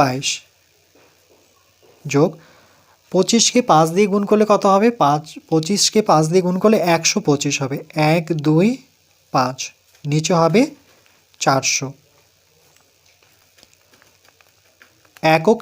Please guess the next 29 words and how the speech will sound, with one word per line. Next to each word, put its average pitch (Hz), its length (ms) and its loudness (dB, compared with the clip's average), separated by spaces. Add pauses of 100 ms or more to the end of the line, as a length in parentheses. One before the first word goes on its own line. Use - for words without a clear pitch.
লিখব 196 200 0 (160)
লিটার। 160 320 0 (1700)
তাহলে 147 260 0
কি 190 60 -2 (100)
করলাম? 208 280 4 (1400)
পঁচিশকে 170 580 2 (120)
যদি 208 140 0 (120)
পাঁচ 143 180 2 (120)
দিয়ে 208 220 4
গুণ 180 120 0 (120)
করি 160 200 2 (640)
পাঁচ 156 260 2
পাঁচ 196 220 2
ও 214 60 0
পঁচিশের 190 460 -2 (100)
পাঁচ, 175 160 2 (100)
হাতে 151 200 -4
থাকলো 190 200 0 (120)
দুই, 180 120 2 (120)
পাঁচ 147 220 2
দুগুণে 180 220 -4 (100)
দশ, 175 160 4 (300)
এগারো, 170 280 2
বারো। 127 300 -2 (420)
তাহলে 147 200 -2 (240)
পঁচিশকে 156 500 -2 (120)
পাঁচ 151 180 2 (120)
দিয়ে 196 160 0
গুণ 185 120 -2